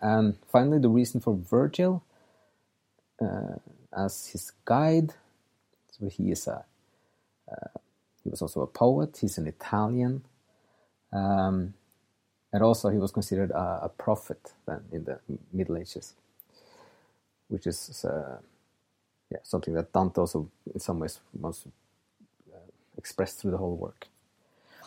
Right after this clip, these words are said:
So, um, that's all for this one. We'll try to keep them at five minutes. It's a little bit hard,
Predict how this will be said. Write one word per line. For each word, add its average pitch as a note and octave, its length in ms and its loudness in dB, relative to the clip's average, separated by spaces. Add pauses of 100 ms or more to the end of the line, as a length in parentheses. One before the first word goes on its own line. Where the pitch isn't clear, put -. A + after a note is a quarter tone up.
(540)
So, - 360 6 (140)
um, A2 600 4 (680)
that's - 180 0
all C3 60 2
for A#2 120 -4
this B2+ 220 -2
one. E3 220 2 (800)
We'll B2+ 140 6
try F#3 240 6
to E3+ 240 6
keep D#3+ 200 8
them D3 100 6
at B2+ 180 6
five C3+ 360 6
minutes. D#3+ 380 4
It's C3+ 100 -2
a B2 60 4
little A#2+ 160 6
bit B2 120 2
hard, C3+ 380 6